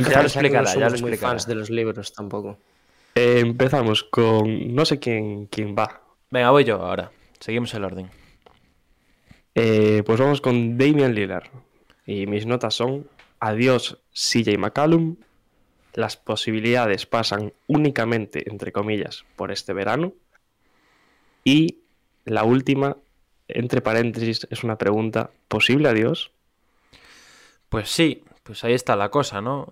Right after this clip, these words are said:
Speaker 2: Eh, le han quitado a su amigo de toda su carrera de encima. Eh, su equipo ahora es un descalzaperros, no hay por dónde cogerlo.
Speaker 1: <laughs>
Speaker 2: Y aún así está ganando. Las
Speaker 3: Eh,
Speaker 2: cosas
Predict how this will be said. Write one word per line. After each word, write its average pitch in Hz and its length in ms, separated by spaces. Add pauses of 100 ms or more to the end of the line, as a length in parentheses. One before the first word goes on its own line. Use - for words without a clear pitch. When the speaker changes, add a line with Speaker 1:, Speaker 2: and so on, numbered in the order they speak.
Speaker 2:
Eh, 98 640
le 110 120
han 123 100
quitado 120 480
a 113 60
su 110 400
amigo 120 300
de 113 80
toda 113 160
su - 140
carrera 131 460
de 131 60
encima. 160 560 (800)
Eh, 104 280
su 113 160
equipo 117 340
ahora 117 240
es 110 140
un 113 100
descalzaperros, 151 1080
no 104 140
hay 110 60
por 110 160
dónde 113 160
cogerlo. 143 500
Speaker 1:
<laughs> 131 500
Speaker 2:
Y 175 120
aún 139 240
así 151 220
está 143 220
ganando. 117 640
Las 135 200
Speaker 3:
Eh, 123 60
Speaker 2:
cosas 127 160